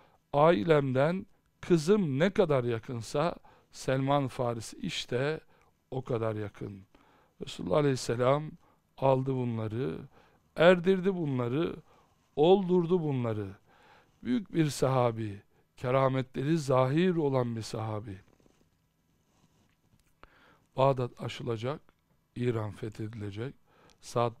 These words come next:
bin Ebi Vakkas radıyallahu anh kumandan. Selman Farisi yanında,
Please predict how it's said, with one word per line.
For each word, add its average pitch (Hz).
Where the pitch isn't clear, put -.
bin -
Ebi 117
Vakkas 127
radıyallahu 107
anh 170
kumandan. 113
Selman 123
Farisi 113
yanında, 113